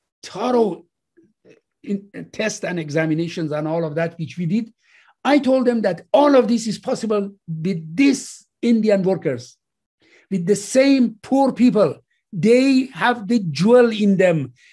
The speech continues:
and we call that jewel out, and it will not happen. They told me that, Mister Saba, that white dome, white concrete,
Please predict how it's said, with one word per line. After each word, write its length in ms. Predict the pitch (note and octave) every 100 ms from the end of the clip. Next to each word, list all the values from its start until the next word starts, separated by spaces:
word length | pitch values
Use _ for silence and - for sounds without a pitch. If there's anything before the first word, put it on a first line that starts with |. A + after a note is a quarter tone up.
| _
and 240 | - G3+ F3+
we 140 | A3+
call 500 | A3+ - A3+ A3 A3+
that 220 | G#3 G3 D#3
jewel 400 | D#3+ G#3+ G3+ -
out, 340 | A3 F#3+ - - _ _ _ -
and 280 | G3 G3 -
it 240 | G#3 -
will 200 | F3 G3
not 220 | F#3 A3+ G3+
happen. 360 | G3+ F3+ C#3 _ _ -
They 140 | C#4
told 240 | C#4 D4
me 100 | C4+ B3
that, 240 | A3+ -
Mister 260 | A#3 A#3+ A3+
Saba, 400 | G3+ F#3 F3 - _ _
that 240 | A#3+ B3+ F#3+
white 400 | F#3 C4+ C#4 -
dome, 360 | B3 G#3 A#2+ -
white 260 | G3 G#3 A#3+
concrete, 480 | - A3 - C#3+